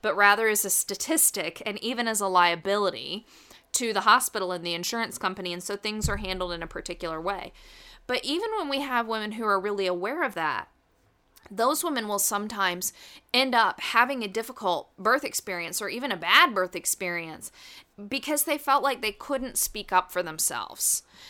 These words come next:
and that they just got railroaded. And that's what I'm saying. I'm not saying that that's any particular woman's fault, but what I do want to challenge, because the reason that I am here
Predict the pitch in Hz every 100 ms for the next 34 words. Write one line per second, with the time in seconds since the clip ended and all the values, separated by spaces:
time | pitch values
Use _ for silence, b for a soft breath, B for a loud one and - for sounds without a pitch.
0 | B - 226 226 - 226 220 247 - 247
1 | 220 214 196 190 170 139 - - B B
2 | B B _ 240 240 220 247 349 - 339
3 | 302 247 254 233 214 247 294 - 277 240
4 | 220 - 190 - - _ - 240 247 226
5 | 240 226 214 202 185 180 - - 240 165
6 | - _ 214 - 254 294 311 277 285 269
7 | 226 208 285 277 226 - 220 233 226 240
8 | 220 220 311 359 392 302 262 247 233 220
9 | - 214 160 -